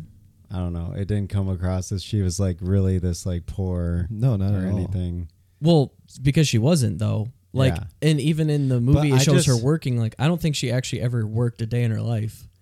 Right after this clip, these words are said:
Speaker 1: Yeah.
Speaker 3: Like, sh-, when she gets out, in real life, when she gets out of prison,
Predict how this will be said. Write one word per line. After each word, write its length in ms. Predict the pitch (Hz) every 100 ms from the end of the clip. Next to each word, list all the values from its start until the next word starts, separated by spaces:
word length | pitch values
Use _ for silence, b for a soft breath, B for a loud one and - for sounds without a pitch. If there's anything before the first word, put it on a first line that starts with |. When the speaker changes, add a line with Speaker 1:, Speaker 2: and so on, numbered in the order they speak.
| _
Speaker 1:
Yeah. 320 | 110 110 87 85
Speaker 3:
Like, 140 | 123
sh-, 100 | 117
when 140 | - 135
she 140 | 135
gets 180 | 147 156
out, 320 | 120 139 139 - b b b
in 200 | 156 175
real 180 | 160 147
life, 280 | 131 113 -
when 100 | 117
she 160 | 139
gets 180 | 135 135
out 200 | 123 127
of 120 | 120 -
prison, 440 | 127 107 101 104